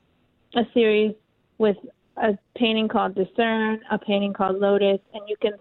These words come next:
see just the style, um, the colors. You can really tell a story by looking at those paintings, so I'm excited to show those too.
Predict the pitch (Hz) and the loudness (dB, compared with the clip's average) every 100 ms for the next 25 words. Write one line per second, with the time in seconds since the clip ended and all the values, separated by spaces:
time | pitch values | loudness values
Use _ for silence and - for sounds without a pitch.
0 | - 214 202 202 202 - 196 - - 190 | -8 -2 0 0 -2 0 -2 -2 -4 -2
1 | 190 196 196 202 _ _ _ _ - 202 | 0 0 0 -4 _ _ _ _ -4 -2
2 | 196 196 202 - 220 208 202 202 190 - | -2 -2 -2 0 2 4 4 4 0 -4
3 | _ _ _ _ _ - - 254 233 - | _ _ _ _ _ -20 -10 -4 -4 0
4 | 254 269 262 262 294 277 269 226 202 - | 2 4 4 4 2 2 0 0 -2 2
5 | 190 185 190 190 190 185 190 185 180 190 | 2 4 2 2 2 0 -6 -8 -6 -6
6 | - 185 190 190 196 196 202 - 196 190 | -4 -8 -8 -6 -4 0 -2 -2 -2 -2
7 | 185 190 - 185 180 185 180 _ - 180 | 0 -2 0 0 2 2 0 _ -2 0